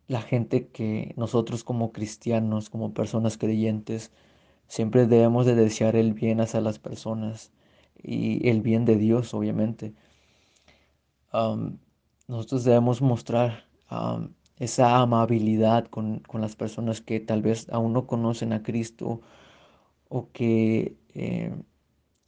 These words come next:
están indecisos si creer o no creer. Nosotros siempre debemos tener esa humildad y ese respeto a-, hacia, hacia ellos,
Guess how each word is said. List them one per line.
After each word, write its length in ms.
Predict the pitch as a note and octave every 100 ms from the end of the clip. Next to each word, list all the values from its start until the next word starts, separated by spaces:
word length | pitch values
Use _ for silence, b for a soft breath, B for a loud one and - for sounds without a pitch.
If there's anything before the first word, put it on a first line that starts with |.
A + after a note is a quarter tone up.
| _
están 360 | B2+ - B2+ B2+
indecisos 760 | B2+ A#2 A2 A#2 A2+ A#2 A2+
si 360 | - A#2 - A2+
creer 600 | - A2 A2 A2 A2 A2
o 60 |
no 200 | G#2+ G#2+
creer. 540 | - - A2+ A2+ A2+ A2+ b b b b b
Nosotros 600 | A2+ B2 A2+ - A#2 - _
siempre 320 | - A2 A#2+
debemos 520 | A#2 A2+ A2+ A2+ A2
tener 480 | - A2 A2 A2 -
esa 460 | - A#2 A#2+ A2+ - -
humildad 680 | A#2+ A2+ A2+ A2+ A2+ B2 B2+ b b b b b _
y 240 | B2+ A#2+
ese 220 | A#2 C3
respeto 760 | B2 A2+ - - B2+ - A2+ A2
a-, 80 | G#2+
hacia, 400 | G#2+ A2+ G#2 -
hacia 380 | A2+ A2+ A2 A2
ellos, 420 | A2 A2 A#2 -